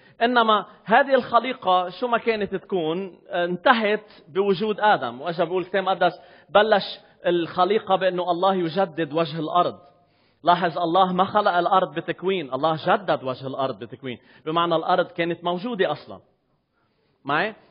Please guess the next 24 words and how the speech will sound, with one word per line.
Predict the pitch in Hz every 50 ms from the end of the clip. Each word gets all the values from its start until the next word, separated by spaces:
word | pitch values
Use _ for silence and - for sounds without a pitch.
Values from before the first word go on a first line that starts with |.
| _ _ -
وبتلاقي | 170 175 175 175 170 165 170 - 208 214 208 196 190
هيدي | 202 214 214 190 202
الآلاف | 190 185 190 180 214 247 240 - 240
السنين | - - - - - 220 233 233 220 202 175 156
اللي | - 156 156 165
قطعت، | 175 196 202 196 202 180 165 175 175 - -
أو | 180 165 160
ملايين | 160 170 160 165 170 190 233 240
السنين | 240 208 - - - 214 214 202 190
اللي | 170 170 185
قطعت | 202 202 - 196 185 170
على | 175 175
الأرض، | 180 190 196 190 196
أنا | 202 208 233
ما | 226 220
بعرف | 214 233 226 214 208 -
شو | - 180
كان | - 220 208
عم | 190 190 185
بصير، | 185 180 - 226 226 208
بس | 175 185 180 - 226
لربما | 226 240 269 254 208 208 196 180 175 165
كان | - - 180 180
في | 165 - 185 175 170